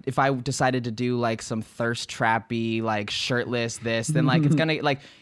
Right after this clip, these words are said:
Speaker 1: you kind of know how to get likes, right? Like, on
Speaker 2: Yeah.
Speaker 1: Instagram.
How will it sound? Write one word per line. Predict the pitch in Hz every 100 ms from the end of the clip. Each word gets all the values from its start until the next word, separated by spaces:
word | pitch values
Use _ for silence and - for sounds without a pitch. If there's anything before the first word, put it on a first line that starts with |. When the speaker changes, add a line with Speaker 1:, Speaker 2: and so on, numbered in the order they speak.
| -
Speaker 1:
you | 170
kind | 233 220
of | 151
know | 156 170 165
how | 139 147 160 143
to | - 135 123 110 110
get | - 127 -
likes, | 113 95 - - -
right? | 117 120
Like, | 127 131
on | 131
Speaker 2:
Yeah. | 135
Speaker 1:
Instagram. | 117 107 92